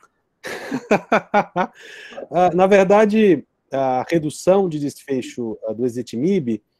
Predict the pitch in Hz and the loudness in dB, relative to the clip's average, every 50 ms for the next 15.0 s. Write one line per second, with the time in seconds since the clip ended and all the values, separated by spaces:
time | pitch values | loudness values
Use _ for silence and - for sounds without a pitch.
0 | _ _ _ _ _ - 160 160 160 175 208 220 202 175 156 - - 170 208 214 | _ _ _ _ _ -2 0 2 4 4 4 6 6 4 4 2 2 4 4 4
1 | 180 139 127 - - 131 123 - - - 135 135 135 127 123 120 113 - - 139 | 6 4 2 2 2 0 0 0 -2 -4 -4 -4 -2 -2 -2 -4 -4 -4 -4 -4
2 | 127 - - 123 123 127 123 120 110 110 117 110 113 123 147 175 175 - - - | -4 -4 -2 0 2 2 2 2 0 0 -2 -2 0 0 0 0 0 -2 -4 -10
3 | 104 - _ _ - _ _ _ _ - 135 135 143 135 117 123 147 175 180 175 | -16 -16 _ _ -20 _ _ _ _ -8 -6 -6 -6 -6 -4 -2 0 2 4 4
4 | 165 143 120 131 127 131 131 147 151 156 - - - 135 131 120 - 151 160 165 | 4 2 0 -2 -4 -2 2 4 4 4 2 0 -6 -8 -8 -6 -2 -2 -2 0
5 | - 147 - - 147 139 - _ - 139 120 - - 151 135 123 - _ - - | -2 -2 -2 0 0 0 -2 _ -4 -4 -4 -2 0 0 0 0 -2 _ -18 -8
6 | - - 156 156 151 - - 127 - - 151 143 - - 131 135 127 - - 127 | -4 -2 0 0 0 -2 -6 -6 -6 -6 -8 -10 -6 -6 -4 -4 -4 -6 -8 -10
7 | 110 - - 139 127 - - _ - - 160 160 156 - 127 131 131 - - 131 | -10 -4 -2 -2 -2 -2 -4 _ -10 -6 -6 -6 -4 -6 -6 -6 -6 -6 -6 -6
8 | 120 127 127 - - 135 120 - - - 123 127 123 127 123 117 127 120 - - | -6 -6 -6 -4 -4 -4 -4 -4 -6 -6 -6 -4 -6 -4 -2 -2 -2 -2 -2 -6
9 | 160 - - 180 185 196 180 - _ _ _ _ _ - - - _ _ _ - | -10 -4 0 0 0 0 0 -4 _ _ _ _ _ -20 -20 -20 _ _ _ -8
10 | - 170 170 - 214 220 208 - - - 233 240 226 - 220 202 202 196 185 180 | -6 -2 2 4 6 6 4 2 0 0 0 2 4 4 4 4 4 4 4 4
11 | 170 165 180 185 214 220 220 214 196 196 180 170 175 165 180 180 180 170 - 196 | 4 6 4 4 4 4 2 2 2 2 4 4 4 2 2 2 0 0 0 0
12 | 208 220 240 233 220 170 170 165 160 160 - 165 165 151 - - 165 135 120 120 | 2 4 4 4 4 4 4 4 4 4 2 2 2 2 2 2 0 2 2 0
13 | 120 131 - 180 180 175 170 151 170 190 175 175 202 220 214 226 220 - - 196 | -2 -4 -8 -10 -10 -10 -6 -4 -4 -4 0 0 0 2 2 0 -2 0 0 0
14 | 185 185 196 196 190 - 190 185 175 160 139 143 190 190 175 185 180 165 147 | 2 2 2 2 4 4 4 6 6 4 2 0 0 0 0 0 0 0 -2